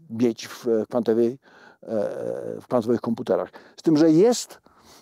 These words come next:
troszkę inne podejście do tego, które jest, e, e, ciekawe i które sobie stawia inne trochę zadania. Zamiast, e, liczyć, zamiast mieć komputer kwantowy, który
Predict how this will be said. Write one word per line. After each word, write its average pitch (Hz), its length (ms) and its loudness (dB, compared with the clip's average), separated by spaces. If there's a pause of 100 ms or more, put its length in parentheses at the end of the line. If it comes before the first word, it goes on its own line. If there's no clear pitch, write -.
(1200)
troszkę 208 400 2 (120)
inne 233 360 4
podejście 165 760 2
do 101 140 0
tego, 90 600 -2
które 139 360 2
jest, 143 400 2
e, 120 380 2 (140)
e, 120 400 -6
ciekawe 135 560 2
i 147 100 -10
które 139 320 2
sobie 139 300 0
stawia 147 340 2 (100)
inne 151 340 2
trochę 135 320 0
zadania. 123 600 0 (540)
Zamiast, 180 880 0 (320)
e, 117 140 2
liczyć, 135 800 -2 (120)
zamiast 185 400 2
mieć 185 180 -2
komputer 156 420 -2
kwantowy, 131 400 -2
który 120 360 2